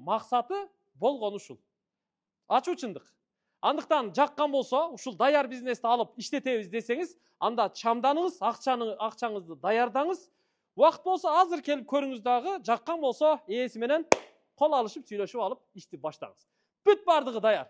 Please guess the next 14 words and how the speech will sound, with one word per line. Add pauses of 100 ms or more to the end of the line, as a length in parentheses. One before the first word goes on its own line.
(140)
Эч
нерсе, (760)
э, (680)
албайсыз. (600)
Эч
кандай (240)
акча
каражатын
кошумча
бир
нерсеге
вложение
кылбайсыз.
Кыскасы,